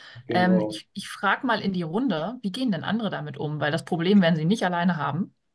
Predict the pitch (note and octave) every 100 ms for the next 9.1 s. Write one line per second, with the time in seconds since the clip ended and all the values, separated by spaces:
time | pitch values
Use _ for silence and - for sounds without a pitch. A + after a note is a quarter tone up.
0 | _ - C3 B2+ D#3+ F#3+ F#3 G3 F3+ G3
1 | A3+ - G#3 G3+ F#3 F3+ F3+ - F#3 F#3
2 | G3+ F3 F3+ - - F#3 F#3 G3 F3+ E3+
3 | D#3+ E3+ F3 F#3 - F3 E3+ D#3+ D#3+ -
4 | D#3+ D#3+ F3 F#3 E3+ E3+ D#3+ - F3 E3+
5 | D#3 D#3+ D#3 D#3+ C4 - F3+ E3+ E3 F#3
6 | A3 G3 - F#3 - D#3 F3+ G#3 F3 E3+
7 | E3 - F3 D#3+ D#3 D3+ - - - -
8 | - _ _ _ - A2+ G#2+ G2+ G2 G2